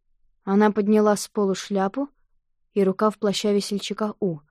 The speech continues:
быстро подбежала к окну и выкинула эти улики на улицу.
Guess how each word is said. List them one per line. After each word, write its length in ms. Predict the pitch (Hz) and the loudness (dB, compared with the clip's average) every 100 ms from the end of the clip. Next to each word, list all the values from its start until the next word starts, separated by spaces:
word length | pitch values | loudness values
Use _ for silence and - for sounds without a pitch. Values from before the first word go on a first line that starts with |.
| _ _ _ _ 185 | _ _ _ _ 4
быстро 340 | 214 - 208 | 4 4 0
подбежала 500 | 196 185 202 208 196 | -2 2 4 4 2
к 80 | 190 | 0
окну 320 | 185 226 262 | 2 2 2
и 160 | 262 214 | 0 2
выкинула 540 | 190 247 226 202 196 | 2 4 4 4 2
эти 240 | - 185 190 | -2 -4 -2
улики 320 | 190 196 - | 0 0 0
на 140 | 196 | 2
улицу. 460 | 190 180 170 - | 2 0 -2 -10